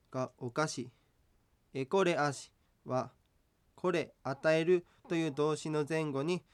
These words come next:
目的確認小説時、二人称単数形を意味する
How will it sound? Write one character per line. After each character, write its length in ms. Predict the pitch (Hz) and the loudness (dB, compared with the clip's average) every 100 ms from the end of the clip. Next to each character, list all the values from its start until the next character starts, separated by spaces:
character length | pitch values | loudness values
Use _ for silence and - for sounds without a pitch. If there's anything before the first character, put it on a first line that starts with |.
| _ _ - | _ _ -10
目 200 | 135 - | -8 -8
的 240 | - 165 - | -4 -6 -4
確 400 | 160 151 180 - | -4 0 0 0
認 240 | 151 156 | -4 -4
小 220 | 147 151 151 | -2 -2 0
説 340 | 156 147 135 | -2 -2 -4
時、 180 | 131 151 | -4 -6
二 160 | 131 139 | -4 -2
人 240 | 156 170 | 0 -2
称 360 | 160 151 127 - | -2 0 0 -2
単 260 | - 139 143 | -4 -2 -2
数 260 | - 151 | -4 -6
形 220 | 151 156 151 | -2 0 2
を 100 | 151 | 2
意 120 | 151 | -2
味 140 | 147 | -4
す 120 | 131 135 | -4 -4
る 220 | 156 | -4